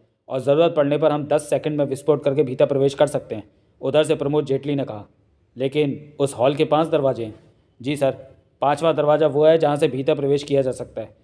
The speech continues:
मैंने उस दरवाजे पर बारूद नहीं लगाया, क्योंकि कभी भी आतंकवादी खाना वगैरह लेने के लिए वो दरवाज़ा खोलेंगे तो उन्हें हमारा इंतज़ाम दिख सकता है।" "ठीक है, हमारे कमांडोज तैयार हैं?" "पूरी तरह सर।" "हमला कब करना है?" "अभी नहीं, लेकिन कमांडोज हर वक्त तैयार रहें।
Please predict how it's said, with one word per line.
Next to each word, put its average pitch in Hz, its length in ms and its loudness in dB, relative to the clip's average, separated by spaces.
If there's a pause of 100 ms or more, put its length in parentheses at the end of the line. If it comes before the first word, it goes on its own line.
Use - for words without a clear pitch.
(240)
मैंने 147 240 0
उस 151 100 0
दरवाजे 147 360 2
पर 143 100 0
बारूद 135 340 0
नहीं 143 120 -2
लगाया, 110 300 -4 (360)
क्योंकि 139 300 -4 (300)
कभी 147 220 2
भी 170 100 2
आतंकवादी 147 500 0
खाना 143 300 -2
वगैरह 143 300 2
लेने 139 260 0
के 143 80 -6
लिए 147 60 0
वो 143 80 0
दरवाज़ा 139 380 2
खोलेंगे 143 360 -2
तो 147 100 0
उन्हें 139 180 -2
हमारा 139 240 0
इंतज़ाम 135 340 -4
दिख 135 140 -4
सकता - 260 -8
है।" 101 140 -12 (480)
"ठीक 147 200 -4
है, - 300 -8 (260)
हमारे 139 240 0
कमांडोज 143 400 0
तैयार 147 300 2
हैं?" - 200 -8 (460)
"पूरी 151 180 -2
तरह 143 200 0
सर।" 139 440 -2
"हमला 135 220 0
कब 151 140 0
करना 147 240 0
है?" 107 100 -10 (380)
"अभी 127 220 -2
नहीं, 127 200 -6 (360)
लेकिन 127 220 -4
कमांडोज 143 460 0
हर 135 120 0
वक्त 139 180 0
तैयार 135 280 2
रहें। 110 180 -8